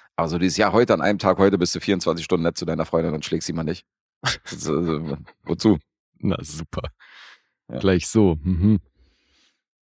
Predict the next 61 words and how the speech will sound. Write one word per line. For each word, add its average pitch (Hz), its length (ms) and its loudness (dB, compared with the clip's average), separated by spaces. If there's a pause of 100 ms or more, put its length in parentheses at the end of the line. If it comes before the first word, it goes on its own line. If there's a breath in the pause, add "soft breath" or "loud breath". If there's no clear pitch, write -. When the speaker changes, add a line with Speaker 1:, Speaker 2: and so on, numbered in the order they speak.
(500)
Speaker 1:
Naja. 98 280 2 (240)
Speaker 2:
Naja. 104 300 4 (500)
Vielleicht 92 360 0
ist, - 280 -8
also 85 200 -2
ich - 120 -6
glaube, 85 220 2
das - 240 -8
geht 127 180 -4
ja 92 180 -4
auch - 160 -6
in 82 120 -2
beide 101 260 2
Richtungen, - 320 -10
oder? 104 220 -2
Valentinstag 90 760 -4
ist - 120 -8
ja 82 80 0
jetzt 82 180 -2
nicht - 280 0 (340)
der - 60 0
Freundinnen-Tag, 117 1160 4
sondern 101 300 2
Speaker 1:
Ja, 90 200 4
gut. 82 100 2
Speaker 2:
das 85 240 -2
ist - 160 -10
ja 95 120 0
irgendwie, 87 300 -4 (120)
gilt, 95 240 -4
glaub 98 140 0
ich, 87 100 -6
für - 200 -14
alle 90 220 2
Verliebten, - 540 -4
oder 52 200 -6
nicht? - 180 -8
Speaker 1:
Ja, 92 100 4
logisch, 98 360 6
aber 87 180 4
ist 90 140 0
jetzt 95 160 0
meine 95 160 4
P 92 180 2
O 85 40 4
V. 82 40 -6
Ich 78 360 0
seh's 82 160 -4
Speaker 2:
Du 95 100 0
bist 87 180 6
Speaker 1:
natürlich - 20 2
Speaker 2:
halt 85 140 2
Speaker 1:
aus - 40 0
der 90 80 2
Speaker 2:
einfach, 82 240 2
siehst - 280 -4
dich 82 100 -6
nicht 85 140 -4
so 80 140 2
als - 160 -4
Verliebter. 80 500 -6